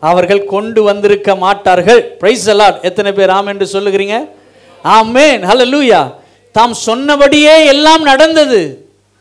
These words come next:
தாம் சொன்னபடியே எல்லாம் பாடுபட்டார். ஆனால் தாம் சொன்னபடியே உயிர்த்தெழுந்திருப்பார் என்ற வார்த்தையை மாத்திரம்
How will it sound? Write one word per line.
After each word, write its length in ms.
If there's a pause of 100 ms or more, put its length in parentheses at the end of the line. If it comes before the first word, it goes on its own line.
(160)
தாம் 200
சொன்னபடியே 760
எல்லாம் 360
பாடுபட்டார். 840 (380)
ஆனால் 320
தாம் 200
சொன்னபடியே 840
உயிர்த்தெழுந்திருப்பார் 1200 (280)
என்ற 320
வார்த்தையை 600
மாத்திரம் 680